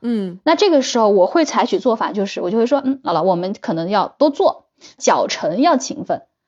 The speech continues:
Speaker 2: 我的这种时候莽夫就会上。比如说从另外一个角度，就是我的一个深层次的 concern，就是我害怕我身边人才浓度在流失。
Speaker 1: 嗯。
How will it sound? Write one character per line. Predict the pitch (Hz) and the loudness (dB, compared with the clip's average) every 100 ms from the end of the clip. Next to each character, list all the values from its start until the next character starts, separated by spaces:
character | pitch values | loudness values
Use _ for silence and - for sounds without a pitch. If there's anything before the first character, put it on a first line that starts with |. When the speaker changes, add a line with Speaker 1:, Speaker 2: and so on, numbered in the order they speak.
| _ _ - | _ _ 0
Speaker 2:
我 | 190 | 2
的 | 208 | 2
这 | 349 | 2
种 | 311 214 | 2 2
时 | 220 | 2
候 | |
莽 | 220 160 | 2 0
夫 | - | -2
就 | 196 | -2
会 | 185 | -2
上。 | - - - _ _ - | -2 -6 -8 _ _ -2
比 | |
如 | 233 | 0
说 | 254 311 | 2 2
从 | 277 | 2
另 | 339 | 4
外 | 302 220 | 2 2
一 | |
个 | 208 | 0
角 | 202 - | -2 -4
度， | 190 175 | -4 -8
就 | - 226 | -4 -4
是 | 233 208 | -2 -2
我 | 190 143 | 0 -2
的 | 156 | -2
一 | 170 196 | -4 -2
个 | 247 208 185 - _ - | 2 2 0 -4 _ -6
深 | - 359 | -2 -2
层 | 294 208 | 0 -4
次 | 208 240 | -4 -2
的 | 233 | -2
concern， | - 190 175 254 214 | -4 -8 -4 -2 -2
就 | 208 | -4
是 | 220 | -4
我 | - | -4
害 | - 233 | -2 -2
怕 | 233 | 0
我 | 185 | 0
身 | 196 220 | 0 -4
边 | 214 | -4
人 | 190 180 | -4 -4
才 | 196 202 196 - | -4 -4 -4 -10
浓 | 196 196 180 233 | -6 -4 -2 0
度 | 277 | 0
在 | 220 | 0
流 | 196 113 | -2 -2
失。 | - - - - - | -6 -10 -12 -14 -10
Speaker 1:
嗯。 | 247 196 156 | -8 -6 -10